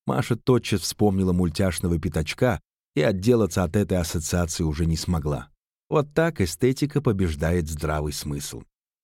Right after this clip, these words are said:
Деревня будто вымерла. Вокруг стояла духота,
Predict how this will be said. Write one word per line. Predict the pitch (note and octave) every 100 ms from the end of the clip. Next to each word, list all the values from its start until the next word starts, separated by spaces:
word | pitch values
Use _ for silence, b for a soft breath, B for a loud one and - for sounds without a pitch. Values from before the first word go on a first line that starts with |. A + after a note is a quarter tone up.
| _ _ -
Деревня | F2 A2+ A#2+ G#2+
будто | F2+ G#2+ - G2
вымерла. | E2+ F2+ C#2+ B1+ G1+ - _ _ _
Вокруг | F2 F2 A#2 G2
стояла | - F#2 F#2+ E2+
духота, | E2 E2+ - D2+ A#2+ G2+